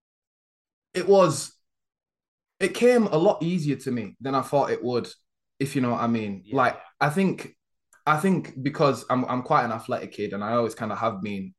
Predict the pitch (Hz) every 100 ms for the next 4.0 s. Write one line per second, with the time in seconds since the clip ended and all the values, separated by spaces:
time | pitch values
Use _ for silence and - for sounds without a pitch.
0 | - 117 110 101 95 - 120 135 151 143
1 | 131 120 113 120 120 147 - 151 147 -
2 | 147 127 117 123 135 135 135 131 - 139
3 | 139 139 143 147 151 147 107 104 95